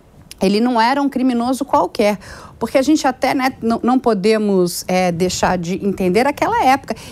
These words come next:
Ele era um homem negro, você imagina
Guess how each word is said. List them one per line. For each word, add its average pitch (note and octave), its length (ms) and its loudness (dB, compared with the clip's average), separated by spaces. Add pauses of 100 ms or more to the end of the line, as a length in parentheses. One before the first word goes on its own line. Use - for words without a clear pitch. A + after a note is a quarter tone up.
(100)
Ele E4+ 260 2
era C#4+ 180 4
um A#3 100 0
homem A#3+ 560 2 (120)
negro, C#4 500 2
você A3+ 280 0
imagina D#4 760 2